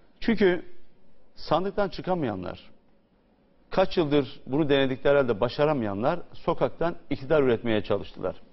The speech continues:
Ve bir model denendi. Ve bu model denenirken bunların bir takım uluslararası da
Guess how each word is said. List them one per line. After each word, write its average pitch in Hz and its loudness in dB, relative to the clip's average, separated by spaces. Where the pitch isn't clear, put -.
Ve 202 0
bir 277 4
model 165 4
denendi. 95 -2
Ve 143 4
bu 202 2
model 170 4
denenirken 139 0
bunların 151 0
bir - -4
takım 170 0
uluslararası 131 2
da 196 2